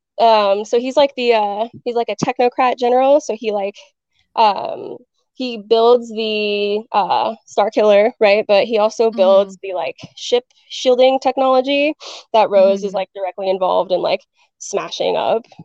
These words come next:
Speaker 1: and, and just absolutely messing up. So I think there is also, like, a really interesting connection between them, especially, I guess, in Rise of Skywalker. We don't get any of this on screen because, you know, it's a garbage film, but she specifically is researching, like,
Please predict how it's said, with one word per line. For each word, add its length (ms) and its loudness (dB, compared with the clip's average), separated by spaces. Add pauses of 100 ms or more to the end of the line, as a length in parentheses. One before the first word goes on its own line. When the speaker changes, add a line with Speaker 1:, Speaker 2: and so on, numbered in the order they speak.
(120)
Speaker 1:
and, 460 -2
and 180 -6
just 240 -14
absolutely 460 -6
messing 320 -2
up. 240 -4 (540)
So 500 4
I 80 -2
think 240 -2 (180)
there 360 4
is 180 -2
also, 340 -6
like, 140 -8
a 100 -8
really 420 -10
interesting 640 -2
connection 360 -6
between 320 -2
them, 280 0
especially, 600 2 (300)
I 60 2
guess, 180 2
in 80 4
Rise 200 4
of 100 -2
Skywalker. 580 -2
We 80 -4
don't 240 0
get 180 0
any 200 4
of 100 -4
this 160 -6
on 160 0
screen 420 -2
because, 400 -8
you 80 -4
know, 160 -6
it's 140 -6
a 60 -8
garbage 380 -2
film, 360 2 (380)
but 340 4
she 200 -6
specifically 600 2
is 140 0
researching, 440 -4
like, 200 -4